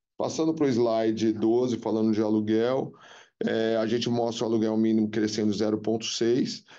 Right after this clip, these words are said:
o efeito do marketplace aqui no faturamento foi de zero ponto oito, não fosse isso, o crescimento do aluguel mínimo seria de um ponto quatro,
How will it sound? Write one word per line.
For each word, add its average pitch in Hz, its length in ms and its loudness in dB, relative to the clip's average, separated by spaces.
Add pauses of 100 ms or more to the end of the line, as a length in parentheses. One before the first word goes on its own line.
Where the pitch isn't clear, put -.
(120)
o 117 140 0
efeito 127 420 -2
do 113 100 0
marketplace 110 720 0
aqui 104 160 -2
no 107 100 0
faturamento 104 840 0
foi 107 220 -2
de 104 120 -4
zero 107 240 0
ponto 110 380 -2
oito, 113 380 2
não 110 160 0
fosse 110 400 0
isso, 117 200 -2
o 107 40 0
crescimento 107 540 -2
do 107 80 0
aluguel 107 300 2
mínimo 107 220 2
seria 104 220 0
de 104 120 -2
um 104 120 -2
ponto 110 300 -6
quatro, 107 460 -6